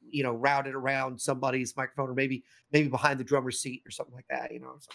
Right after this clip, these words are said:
whatever. But when you're so far away from it, it just, it, it's a similar feeling. It's like, uh, it's way over there.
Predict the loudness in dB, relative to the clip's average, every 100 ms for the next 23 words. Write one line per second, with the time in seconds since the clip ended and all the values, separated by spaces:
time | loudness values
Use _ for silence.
0 | -8 -6 -6 _ _ _ _ _ _ _
1 | _ _ _ _ _ _ _ 8 8 2
2 | -10 0 4 4 4 6 6 4 4 6
3 | 6 4 4 2 0 -2 -2 -4 -10 -12
4 | _ 0 0 2 0 0 2 2 4 2
5 | 2 2 6 6 6 2 2 0 2 2
6 | 0 -2 -4 -2 2 0 2 2 2 2
7 | -4 0 2 4 2 0 0 0 -2 -6